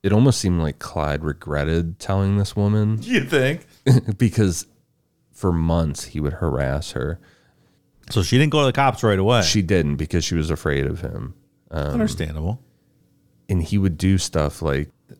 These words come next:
Speaker 1: say, like, she left her kids home alone. She went to the store. When she would come home, they'd be like, "Oh, this guy stopped by." Like, he was always making himself known that he could be, he could do something
Speaker 2: Mm-hmm.
Speaker 1: if he wanted to.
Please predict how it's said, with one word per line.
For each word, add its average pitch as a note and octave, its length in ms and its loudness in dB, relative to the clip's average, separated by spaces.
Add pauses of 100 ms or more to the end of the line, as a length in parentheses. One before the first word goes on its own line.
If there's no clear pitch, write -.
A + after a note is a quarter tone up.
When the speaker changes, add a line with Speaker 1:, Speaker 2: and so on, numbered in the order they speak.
(100)
Speaker 1:
say, - 400 -8
like, D2 160 -2
she - 180 -2
left D#2 220 -2
her D#2 80 -4
kids - 340 -4
home D2 180 0
alone. D2+ 520 -2
She - 120 -4
went C#2+ 140 -2
to A#1 80 -4
the A#1 100 -6
store. - 520 -6 (420)
When E2+ 120 -8
she - 100 -4
would D2 120 -2
come - 200 -6
home, F2+ 280 2
they'd D2 180 0
be D#2 100 -4
like, D2 200 -6
"Oh, D#2+ 160 0
this D#2 180 -4
guy D#2+ 360 0
stopped - 520 -8
by." C#2 260 -6
Like, D#2+ 200 -8
he G2+ 180 -4
was G2 300 0
always G#2 600 4
making F2 440 0
himself D#2 480 -2
known D2 580 -2
that C#2 160 -4
he E2+ 240 -6
could D2+ 460 -2
be, D2+ 480 -4 (600)
he - 200 -14
could G2+ 240 0
do G2+ 200 4
something E2+ 440 0
Speaker 2:
Mm-hmm. D#2+ 80 0
Speaker 1:
if - 100 -4
he E2+ 120 -2
wanted C#2 460 -4
to. C2 420 -10